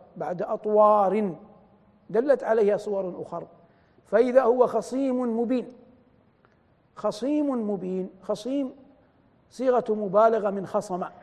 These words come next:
فإذا به يحاج عن نفسه ويدافع، بل الكافر عياذا بالله يخاصم ويجادل ربه.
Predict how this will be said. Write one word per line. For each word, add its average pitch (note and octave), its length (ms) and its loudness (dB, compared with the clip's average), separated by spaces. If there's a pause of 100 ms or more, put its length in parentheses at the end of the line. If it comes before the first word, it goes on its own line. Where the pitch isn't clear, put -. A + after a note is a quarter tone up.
(1080)
فإذا B3 400 4
به C4 360 -4 (100)
يحاج A#3 440 2
عن G3+ 220 -2
نفسه F#3+ 400 -8
ويدافع، A3 600 4 (800)
بل B3+ 220 6
الكافر B3+ 720 2
عياذا G3 400 -2
بالله F#3+ 440 -6
يخاصم G#3 600 -6
ويجادل G#3 580 -4
ربه. F3 320 -10